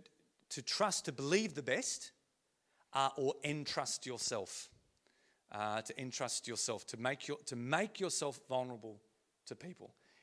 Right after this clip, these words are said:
If someone keeps robbing and stealing and has proven themselves to be abusive or whatever over and over,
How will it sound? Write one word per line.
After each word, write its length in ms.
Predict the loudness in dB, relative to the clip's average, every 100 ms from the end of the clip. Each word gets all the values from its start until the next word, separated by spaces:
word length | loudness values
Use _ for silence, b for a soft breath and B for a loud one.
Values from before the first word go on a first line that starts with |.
| -6
If 60 |
someone 240 | 0 2 2
keeps 260 | -2 -2
robbing 360 | 4 4 4 0
and 100 | -2
stealing 600 | -2 0 -2 -2 -4 -6 -8
and 120 | -6
has 100 | -8
proven 400 | 0 0 2 -2
themselves 460 | -4 -4 -4 -6 -10
to 100 | -8
be 280 | -6 -6 -6
abusive 500 | -2 -2 -2 -4 -6
or 180 | -8
whatever 300 | -4 0 0 2
over 160 | 0 0
and 80 |
over, 260 | -2 -2